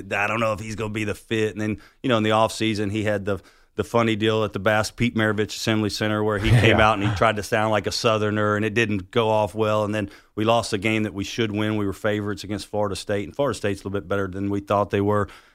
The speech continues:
Speaker 1: And they had played a game before that, uh, you know, week zero. So anyways, we didn't come out ready to play, and it, it looked like in the fourth quarter we were inching back into that game, and we made it a good game and lost. And then,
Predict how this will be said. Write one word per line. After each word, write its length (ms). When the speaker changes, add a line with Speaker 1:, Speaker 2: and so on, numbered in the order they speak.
Speaker 1:
And 120
they 80
had 120
played 220
a 60
game 240
before 400
that, 340
uh, 380
you 80
know, 100
week 380
zero. 420
So 300
anyways, 380
we 80
didn't 220
come 180
out 300
ready 240
to 100
play, 460
and 100
it, 120
it 280
looked 180
like 200
in 80
the 40
fourth 300
quarter 340
we 160
were 300
inching 460
back 260
into 160
that 220
game, 240
and 100
we 80
made 260
it 120
a 60
good 240
game 220
and 140
lost. 380
And 120
then, 140